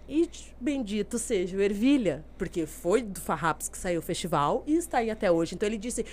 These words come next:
"Tu precisa", foi as frases dele, ele disse, "Tu compra o que tu vende, Gi." Então, assim,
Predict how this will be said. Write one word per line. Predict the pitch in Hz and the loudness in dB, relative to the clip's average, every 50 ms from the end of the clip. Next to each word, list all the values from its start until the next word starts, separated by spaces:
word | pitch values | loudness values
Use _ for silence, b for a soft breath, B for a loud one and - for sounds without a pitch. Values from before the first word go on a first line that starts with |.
| B B B | B B B
"Tu | 254 | -6
precisa", | - 269 269 247 - - 277 294 294 339 320 | -4 -4 -4 -4 -4 -4 -4 -4 -4 -4 -6
foi | - - 381 403 | -4 -2 0 0
as | 392 - | 0 -2
frases | - - 440 453 453 440 440 | 2 4 6 6 6 6 8
dele, | 403 440 466 480 453 415 | 10 10 10 10 8 4
ele | 302 262 269 | 2 2 2
disse, | 247 320 330 - - | 0 0 0 0 -2
"Tu | - 330 | -4 -4
compra | - - 320 277 269 - 320 | -2 2 2 2 4 2 -2
o | - | -4
que | - | -6
tu | - 311 277 | -6 -6 -2
vende, | 262 285 294 294 269 240 | -2 0 0 0 0 -2
Gi." | 175 170 156 - B B B B B B | -2 -2 -4 -6 B B B B B B
Então, | - 233 240 | 0 0 0
assim, | 240 - - 277 240 175 | 0 -2 -4 -4 -4 -6